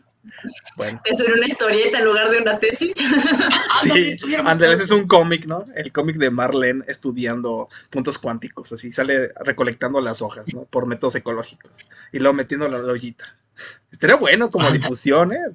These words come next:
Speaker 1: Vamos a hacer
Speaker 2: Sí.
Speaker 1: algo así. Sí, estaría bueno. Bueno.
Speaker 2: Debería de
Speaker 1: Es
Speaker 2: hacer mi propio.
Speaker 1: Sí, tu propio.
Speaker 3: Bueno, y bueno, y una, y una pregunta, este, que, que obviamente va a dar, porque obviamente acaba de pasar el ocho de, de, de marzo. Eh, tú como mujer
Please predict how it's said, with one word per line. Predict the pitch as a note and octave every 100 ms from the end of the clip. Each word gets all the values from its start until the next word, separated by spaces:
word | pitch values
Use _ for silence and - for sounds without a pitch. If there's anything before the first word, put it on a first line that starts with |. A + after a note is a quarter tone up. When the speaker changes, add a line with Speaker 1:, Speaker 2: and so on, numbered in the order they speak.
| _
Speaker 1:
Vamos | A#2+ D3
a |
hacer | - -
Speaker 2:
Sí. |
Speaker 1:
algo | A2+ A#2
así. | - - - - - - - _ _ _ _ _ _ _ _ _ _ _ _
Sí, | -
estaría | - C3
bueno. | A#2+ A#2+ _ _ _
Bueno. | D#3+ F3 D#3
Speaker 2:
Debería | G3 F#3+ F#3
de | G3+
Speaker 1:
Es |
Speaker 2:
hacer | G3+ F#3
mi | G3 F3+
propio. | - F3 - F3 - _ - _ _ _ _
Speaker 1:
Sí, | - B2+ A#2 - -
tu | C3
propio. | D3+ D3+
Speaker 3:
Bueno, | G3 G3 F#3+
y | F#3+
bueno, | A#3 A3
y | G3+
una, | A#3 E4 -
y | A#3
una | D4+ D#4
pregunta, | G#3 F#3+ F#3+ D3 - - - -
este, | D3 C#3+ C3+ C3 - C3
que, | - A2 G2
que | -
obviamente | D3 F#3 F3 D#3 F3+
va | D3 C#3+
a |
dar, | C#3 C#3
porque | E3 -
obviamente | B2 B2 A#2
acaba | C3 A#2+
de | A2+
pasar | - F#2+ A2+
el | A2
ocho | G#2 -
de, | A2 F2+ - -
de, | F2 E2 C2 - -
de | G#2+
marzo. | G#2+ G#2 - G3+ - - - - - - - -
Eh, | D3 C#3+ C#3+ C#3
tú | - E3+
como | A#3+ A#3
mujer | F3+ C3+ E3+ F#3 G3+